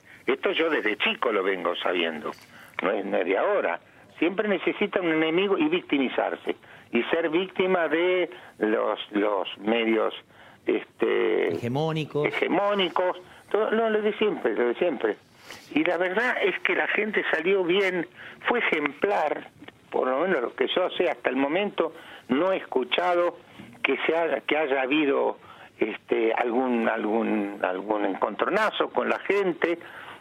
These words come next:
Speaker 1: Yo no he visto un rato largo la televisión porque me entusiasma, porque vemos otras ciudades. No se ha visto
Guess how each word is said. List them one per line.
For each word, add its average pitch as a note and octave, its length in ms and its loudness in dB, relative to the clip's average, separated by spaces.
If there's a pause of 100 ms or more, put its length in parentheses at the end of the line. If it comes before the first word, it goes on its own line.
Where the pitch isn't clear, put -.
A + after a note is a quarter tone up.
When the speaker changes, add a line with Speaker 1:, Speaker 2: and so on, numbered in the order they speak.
(180)
Speaker 1:
Yo F#3+ 120 2
no E3+ 140 2
he - 160 0
visto C#3 320 0
un A#2 400 2
rato B2+ 340 2
largo C3+ 360 2
la B2 100 0
televisión A2 560 0
porque A#2+ 240 0
me A2 80 2
entusiasma, D3 640 -2
porque G#2+ 240 0
vemos A2 400 2
otras A2 300 0
ciudades. C#3+ 500 2 (580)
No F#3 180 2
se F#3 140 0
ha - 20 -2
visto F3 560 0